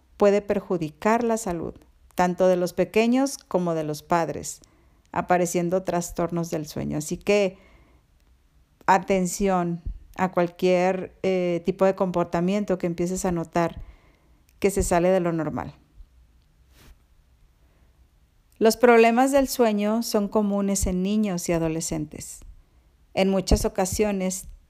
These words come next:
tienen carácter poco tolerante. Los trastornos tienen tratamiento, pero es mejor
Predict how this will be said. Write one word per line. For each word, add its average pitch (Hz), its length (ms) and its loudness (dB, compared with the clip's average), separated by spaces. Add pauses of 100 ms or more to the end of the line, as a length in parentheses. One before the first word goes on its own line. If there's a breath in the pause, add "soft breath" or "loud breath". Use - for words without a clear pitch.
(100)
tienen 190 840 0
carácter 180 680 0
poco 190 300 -2
tolerante. 170 720 -4 (1120)
Los 185 140 2
trastornos 180 540 -2
tienen 185 280 -2
tratamiento, 190 800 -2
pero 220 680 2 (460 soft breath)
es 208 340 4
mejor 196 640 0